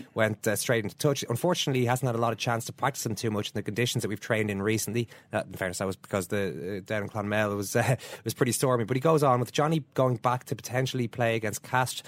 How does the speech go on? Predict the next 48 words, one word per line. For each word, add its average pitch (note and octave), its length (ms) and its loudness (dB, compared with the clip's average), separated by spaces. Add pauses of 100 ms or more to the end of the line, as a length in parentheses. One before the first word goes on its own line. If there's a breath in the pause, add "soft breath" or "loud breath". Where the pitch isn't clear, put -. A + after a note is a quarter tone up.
(240 soft breath)
It's - 140 -6
just C3 120 2
a A#2+ 60 2
little C3 240 2
bit B2 220 0
difficult B2+ 240 0
to A2 180 0
probably A#2 240 0
get A2+ 140 0
as A2 140 -2
much A2+ 260 -2
accuracy A2 640 0
as G#2+ 120 -4
we're G#2 60 -4
looking G#2+ 320 0
for. F#2 340 -6 (360 soft breath)
I - 40 -8
mean, D#3+ 80 2
that G3 120 -2
seems C#3 200 2
pretty C#3+ 420 -2
key B2+ 440 0
if A2+ 240 -2
you A2+ 420 0
can't B2+ 380 -2
get A2+ 160 0
accuracy A#2 480 -2
from G#2+ 540 -4
your G#2 400 -2
out A#2+ 180 2
half. A#2 380 -2
Whatever C3 220 0
about C3 260 2
maybe, A#2+ 400 0 (560 soft breath)
I A#2+ 100 2
don't A#2 100 2
know, A2 200 4
a G#2 40 0
second A#2 340 0
row A2+ 260 4
playing G#2+ 280 0
over G#2 300 0
in G2 80 -2
France. G2 560 -4
When A2 140 0
it's G#2+ 120 -2
Johnny C3 260 2
Sexton, B2 500 0